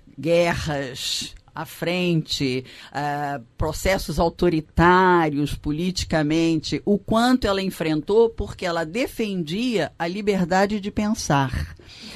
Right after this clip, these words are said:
Ela defendia a liberdade de escolha para produzir, não é liberdade para não fazer nada e fazer bo-, bobagem, liberdade para produzir. E isso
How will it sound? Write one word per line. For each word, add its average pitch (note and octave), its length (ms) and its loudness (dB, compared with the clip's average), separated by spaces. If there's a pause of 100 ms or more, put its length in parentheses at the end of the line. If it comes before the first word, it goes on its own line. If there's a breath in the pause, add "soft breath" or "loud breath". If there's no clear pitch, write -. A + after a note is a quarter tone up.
(180 loud breath)
Ela E3 240 6
defendia G3 960 0
a D#3 100 -2
liberdade F#3+ 840 2
de G3 180 -4
escolha F3 840 4 (240)
para D3 360 2
produzir, F#3+ 880 2
não B2+ 180 -6
é D#3+ 120 -4
liberdade F3+ 600 -2
para G3 240 0
não G#3+ 160 0
fazer G#3 400 -2
nada G#3+ 540 2
e D#3+ 140 2
fazer D#3+ 280 -2
bo-, F3 160 -4
bobagem, D3 640 0 (280 loud breath)
liberdade D#3+ 600 0
para F#3+ 360 2
produzir. F#3 580 -2 (440 loud breath)
E F3+ 300 -6
isso G3 640 -2